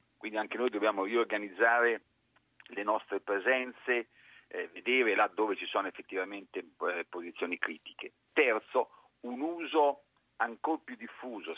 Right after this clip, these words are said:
sistematico, ehm, voglio dire, massivo di tecnologie, sia a carattere, diciamo, eh, strutturale, dicevo, le videoriprese, i sistemi di videosorveglianza, i varchi, i metal detector, sia anche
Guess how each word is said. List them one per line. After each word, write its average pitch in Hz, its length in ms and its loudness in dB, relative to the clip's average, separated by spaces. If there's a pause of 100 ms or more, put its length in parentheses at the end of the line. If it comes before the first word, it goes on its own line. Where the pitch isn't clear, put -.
sistematico, 104 1160 0 (340)
ehm, 87 1040 -2
voglio 90 180 -6
dire, 113 220 6
massivo 131 680 0
di 123 280 -8
tecnologie, 101 800 -2 (420)
sia 196 280 2
a - 60 -2
carattere, 92 760 -2 (180)
diciamo, 82 360 -10 (360)
eh, 87 300 -4
strutturale, 104 600 2
dicevo, - 280 -2
le 87 80 -6
videoriprese, 87 840 -4
i 85 380 -6
sistemi 90 300 -6
di 90 80 -12
videosorveglianza, 90 1040 0
i 113 80 -4
varchi, 98 580 0
i 87 60 -20
metal - 280 -10
detector, - 480 -10 (380)
sia 151 240 0
anche 156 440 -6